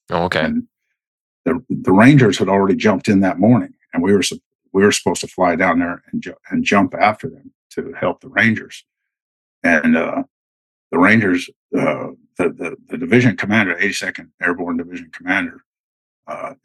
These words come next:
Speaker 2: he said, "That's it. Take your parachutes off. We're gonna air land."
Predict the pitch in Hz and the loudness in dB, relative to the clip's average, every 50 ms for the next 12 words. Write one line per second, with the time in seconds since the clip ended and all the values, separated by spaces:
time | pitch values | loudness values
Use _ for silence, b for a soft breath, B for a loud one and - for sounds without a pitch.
0 | _ - - 87 87 - - 90 85 - - _ _ _ _ _ _ - - 95 | _ -6 -2 -2 -2 0 0 -2 -2 -4 -4 _ _ _ _ _ _ -2 -2 0
1 | 92 - - 101 104 104 - _ _ _ _ _ _ _ _ _ _ _ - 107 | 0 4 4 4 2 2 -2 _ _ _ _ _ _ _ _ _ _ _ 0 0
2 | 95 - - 98 - 107 107 104 98 - 104 98 - - 92 95 95 95 92 - | 0 0 -2 -2 0 2 2 4 2 2 0 -2 -2 0 2 4 4 4 4 0
3 | - - _ _ _ _ _ 90 87 82 85 87 87 87 90 87 85 85 85 85 | -6 -16 _ _ _ _ _ -2 0 2 2 2 0 2 2 2 2 2 2 0
4 | 87 87 85 78 - - | 0 0 0 -2 -6 -12